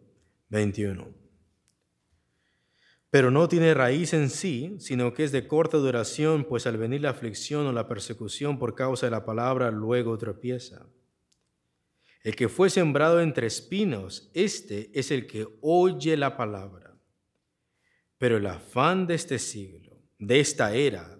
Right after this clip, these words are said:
la, de esta moda, de este tiempo que estamos viviendo,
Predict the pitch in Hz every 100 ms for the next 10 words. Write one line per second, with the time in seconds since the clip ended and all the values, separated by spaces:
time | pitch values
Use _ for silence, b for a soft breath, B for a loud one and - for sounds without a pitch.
0 | 92 92 95 98 135 - 135 110 117 143
1 | 147 101 87 - b b b - 107 135
2 | 135 120 - 214 180 131 113 117 147 127
3 | 110 113 104 104 95 90 87